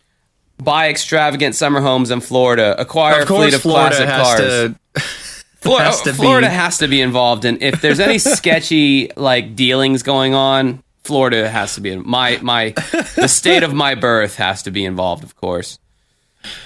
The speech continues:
Speaker 1: They would acquire a
Speaker 2: Uh.
Speaker 1: classic fleet of cars and expand into high-risk investments. Investors were alerted of the Weinberg scheme in nineteen eighty-six when a dentist who worked at the clinic and was aware of the scheme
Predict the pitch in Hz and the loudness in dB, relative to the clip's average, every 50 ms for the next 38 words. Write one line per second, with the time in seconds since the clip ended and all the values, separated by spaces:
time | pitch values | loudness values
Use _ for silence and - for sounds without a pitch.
0 | - - 127 135 135 127 - - - 170 165 165 156 147 139 175 165 160 165 156 | -4 -2 0 2 2 2 0 0 0 2 4 4 4 4 2 2 2 2 2 2
1 | 160 156 156 - 151 - - - - 156 151 156 151 156 156 - 131 117 - - | 2 0 0 -2 -4 -4 -4 -10 -6 -2 2 2 4 4 2 2 -2 -4 -4 -6
2 | - 165 151 147 147 147 147 147 143 135 131 131 117 117 - - - - - 147 | -2 0 2 2 2 2 2 2 0 0 0 0 0 0 -2 -4 -8 -4 -2 0
3 | 139 143 143 139 135 117 123 117 127 135 131 131 131 127 127 120 - - 123 113 | 2 2 2 2 0 0 -2 -2 0 0 0 0 0 0 0 -2 -2 -2 -4 -2
4 | 104 120 120 120 123 - - 117 110 104 101 101 - - - - - 123 127 120 | 0 0 0 -2 -2 -4 -4 -4 -2 -2 -2 -4 -4 -6 -8 -8 -6 -6 -2 0
5 | 139 139 135 - - 147 139 127 135 127 123 120 120 123 127 127 123 123 117 120 | 0 0 0 0 -2 -2 -2 0 0 0 0 0 0 0 0 0 0 0 -2 -2
6 | 107 98 120 113 120 117 117 117 107 117 113 110 107 - - - 123 127 120 120 | -4 -4 -2 0 0 0 0 0 0 -2 -2 -2 -4 -6 -8 -6 -4 -2 -2 0
7 | 117 110 117 113 101 - 117 117 117 113 113 110 - - 170 165 165 - - - | -2 -2 -2 -4 -4 -6 -6 -6 -4 -4 -4 -6 -4 -2 -2 -2 -2 -4 -8 -10
8 | - _ _ _ _ _ _ _ _ _ - 120 123 117 104 - 160 165 175 180 | -12 _ _ _ _ _ _ _ _ _ -4 -2 -2 -2 -2 0 0 0 0 0
9 | 156 165 143 139 139 - - - 131 131 147 151 147 147 143 117 131 - - 160 | 0 0 0 0 -2 -4 -4 -2 0 0 0 0 0 -2 -6 -8 -8 -8 -4 -2
10 | 151 147 139 135 135 135 - - _ - 131 131 127 127 127 113 127 120 117 135 | 0 0 2 0 0 -2 -4 -12 _ -6 -4 -2 0 0 0 0 0 0 0 2
11 | 143 147 147 143 127 120 117 - - - 120 - - - 127 127 120 117 117 113 | 2 2 2 0 -2 -4 -8 -14 -10 -8 -8 -8 -6 -4 -2 -2 0 0 0 0
12 | 117 117 - | -2 -4 -8